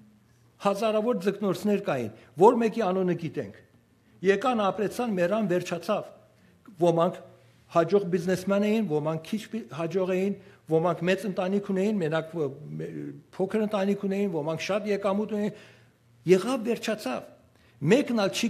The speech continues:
գիտեր ովքեր էին, մեկն ալ իրենց անունը չի գիտեր, բայց Պետրոսի անունը որ կուկա, տարբեր անձ մը կլա։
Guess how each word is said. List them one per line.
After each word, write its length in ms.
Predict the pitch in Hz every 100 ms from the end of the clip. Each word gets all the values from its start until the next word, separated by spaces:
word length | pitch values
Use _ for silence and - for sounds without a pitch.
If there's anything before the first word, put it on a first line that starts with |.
| 220
գիտեր 240 | 185 196 165
ովքեր 320 | 139 185 151
էին, 300 | 131 147 202 202 170
մեկն 300 | 226 269 196
ալ 140 | 180 170
իրենց 160 | 170 160
անունը 240 | 160 175 170
չի 140 | 165
գիտեր, 300 | 160 113 - - -
բայց 140 | 160 -
Պետրոսի 440 | 196 220 196 240 220
անունը 280 | 233 240 196
որ 160 | 180
կուկա, 280 | 170 170 233 277 - - -
տարբեր 380 | 165 160 185 180
անձ 180 | 175 147
մը 80 | 117
կլա։ 280 | 123 98